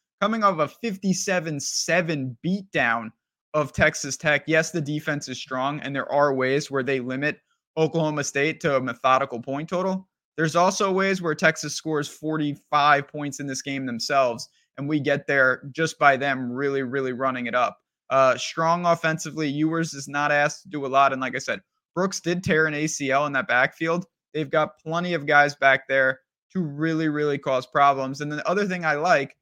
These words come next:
they do have a strong run defense. Over the top, I think they can be exposed a little bit. Oklahoma State can have some success with Bowman.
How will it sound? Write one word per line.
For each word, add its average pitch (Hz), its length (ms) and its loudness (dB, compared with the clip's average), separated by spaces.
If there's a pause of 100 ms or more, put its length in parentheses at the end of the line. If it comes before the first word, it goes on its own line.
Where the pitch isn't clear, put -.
(340)
they 165 80 0
do 214 120 2
have 240 120 4
a 202 60 2
strong 190 280 0
run 147 220 -2
defense. 202 560 -6 (580)
Over 302 240 -2
the 330 80 -6
top, 233 420 0
I 202 140 2
think 220 220 -4
they 220 100 2
can 214 240 -2
be 208 80 -4
exposed 180 540 -2
a - 20 -8
little 120 220 -6
bit. 101 160 -8
Oklahoma 233 360 0
State 208 220 0
can 202 80 -6
have 160 240 2
some 180 160 -6
success 160 400 -2
with 151 140 -8
Bowman. 143 400 -4